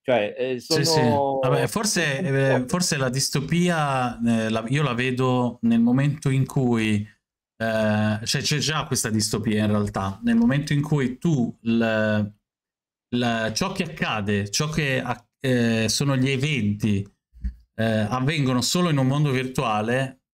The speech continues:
Speaker 2: tu non puoi mancare da questi eventi perché ti senti escluso dalla società. Quindi già adesso noi, se stiamo lontani da Facebook, lontani da Instagram,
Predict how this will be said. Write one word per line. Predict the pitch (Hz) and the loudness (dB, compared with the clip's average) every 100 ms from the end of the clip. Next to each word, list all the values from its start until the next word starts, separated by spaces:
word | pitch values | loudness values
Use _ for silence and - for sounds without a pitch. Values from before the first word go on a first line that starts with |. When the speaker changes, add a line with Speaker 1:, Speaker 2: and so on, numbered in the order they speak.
| _ | _
Speaker 2:
tu | - | -2
non | 196 151 | 0 0
puoi | 170 151 | 0 0
mancare | 120 107 107 110 98 101 | 2 2 2 0 0 0
da | 101 | 0
questi | 101 - | 0 0
eventi | 101 98 98 107 | 0 0 0 -2
perché | 113 120 | -2 -2
ti | 135 | -2
senti | - 127 127 131 | -2 0 0 -2
escluso | - - 120 | -4 -2 0
dalla | 117 107 | 2 0
società. | 104 104 110 104 90 90 - _ _ _ | 0 -2 -2 -2 -4 -6 -12 _ _ _
Quindi | 143 135 117 113 107 - | -4 0 0 -2 -4 -8
già | - 120 160 | -4 -2 0
adesso | 139 135 120 - - 127 | -2 -2 -2 -2 -2 0
noi, | 120 113 113 117 | 2 2 0 0
se | 120 | -2
stiamo | 101 113 113 | -2 0 2
lontani | 113 113 127 123 | 2 2 0 0
da | 135 | 0
Facebook, | 135 123 120 117 120 120 | -2 -2 0 0 -2 0
lontani | 107 104 120 131 | 0 2 0 0
da | 131 | 0
Instagram, | 117 117 - 110 113 113 | 0 0 0 0 0 -2